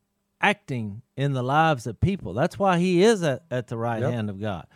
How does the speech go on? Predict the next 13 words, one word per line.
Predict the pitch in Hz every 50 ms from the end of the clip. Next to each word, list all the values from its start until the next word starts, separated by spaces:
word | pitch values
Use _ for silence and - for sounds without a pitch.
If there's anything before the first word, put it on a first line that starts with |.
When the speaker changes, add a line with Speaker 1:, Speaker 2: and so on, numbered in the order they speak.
| - - _ _ _ _
Speaker 1:
So | - 151
all | 180 233 240
of | 214
a | 165
sudden | - - 233 262 269 233 185
it | 151 131
hits | 131 208 277 - -
people | - - 180 156 143 - 139 123
that, | 120 120 101 - -
Well, | - - 139 151
wait | 165 202 247 277
a | 254
minute. | 160 110 92 76 -